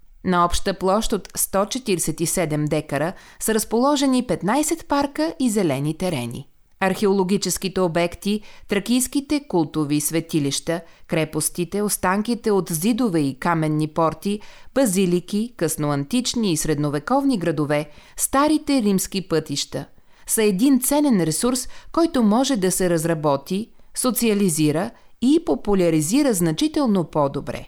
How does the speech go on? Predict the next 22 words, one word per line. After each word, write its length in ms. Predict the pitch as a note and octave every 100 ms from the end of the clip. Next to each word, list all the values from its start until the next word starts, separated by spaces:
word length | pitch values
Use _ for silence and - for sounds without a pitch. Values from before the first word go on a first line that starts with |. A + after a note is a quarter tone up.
| - - - - - - - - _ _ - - -
В 60 | -
културния 680 | G#3+ G#3+ - G#3 F#3 E3+ D#3+
календар 540 | F3 E3+ E3 E3 E3
на 160 | D#3 D3
община 400 | - E3+ E3 D#3
Велинград 640 | E3 D#3+ D3 D3+ G3 G#3+ - -
са 180 | - F#3
включени 560 | F3+ A#3 C#4 C4 A3+ G3
множество 760 | E3 G#3 B3+ C4+ - - C4+
фестивали, 760 | C4 A3+ - F#3 D#3 D3+ D#3 G3+ - -
местни 340 | F#3 F3+ - F3+
празници, 800 | F3 E3 D#3+ E3 E3 G3+ G3+ G#3
базари, 600 | D#3+ D#3+ D#3+ C#3 C#3 F3 - - -
различни 520 | G#3+ A3+ E4 - B3
ателиета, 640 | F#3 F3 E3+ D#3+ G#3+ C#4 C#4+
изложби, 840 | B3 E3+ D3 E3+ F#3 F3 F#3+ F#3+
конкурси 720 | C4+ C#4 B3+ B3 A3+ - A#3+ - - -
и 120 | D#4+
събития 680 | D#4 A3+ E3+ D#3+ - F#3 F#3+
през 180 | G3 -
цялата 540 | - E3+ B2+ B2 D3
година. 420 | C#3 C3+ C3+ C#3